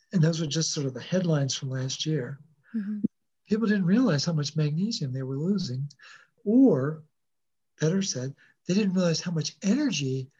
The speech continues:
Speaker 1: they needed to produce just to deal with the insanity of that world that we were living.
Speaker 2: Mm.
Speaker 1: And that's,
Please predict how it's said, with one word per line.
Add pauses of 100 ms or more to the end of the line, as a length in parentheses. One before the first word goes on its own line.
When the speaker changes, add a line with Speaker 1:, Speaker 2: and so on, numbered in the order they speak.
(160)
Speaker 1:
they
needed
to
produce (260)
just
to (180)
deal
with
the
insanity (480)
of
that
world
that
we
were
living. (640)
Speaker 2:
Mm. (340)
Speaker 1:
And
that's,